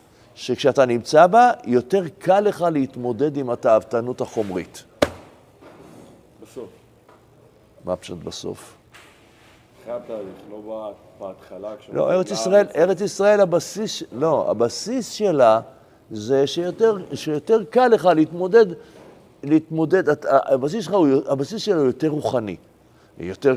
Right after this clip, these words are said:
Speaker 1: מבחינה פיזית אולי יותר קשה, אבל מבחינה רוחנית, גם ה-, גם החלוצים, הם היו אנשים מאוד רוחניים. בש-, ב-, ב-, ב-, בזמן,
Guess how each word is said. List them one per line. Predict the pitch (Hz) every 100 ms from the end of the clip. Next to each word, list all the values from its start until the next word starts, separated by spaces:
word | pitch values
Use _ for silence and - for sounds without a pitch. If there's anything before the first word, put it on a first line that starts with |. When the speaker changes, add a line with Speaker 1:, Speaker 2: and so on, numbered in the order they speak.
| -
Speaker 1:
מבחינה | 110 104 - 104 117
פיזית | 123 - 233 233 202 147
אולי | 131
יותר | 131 151 139
קשה, | 131 - 226 170
אבל | 110 107
מבחינה | 101 - 104 160
רוחנית, | 165 127 120 151 156 113
גם | 113 151
ה-, | 143 117 107
גם | 123 160 156
החלוצים, | 143 123 120 113 - 233 196 190 - _ _ _
הם | -
היו | 95 120 151
אנשים | 110 156
מאוד | 143 156
רוחניים. | 151 113 107 101 - - _ _ _ _ _ _ _ _ -
בש-, | 95 127 127 147
ב-, | - 113 120 110
ב-, | 123 113
ב-, | 113 110
בזמן, | 120 123 107 160 185 123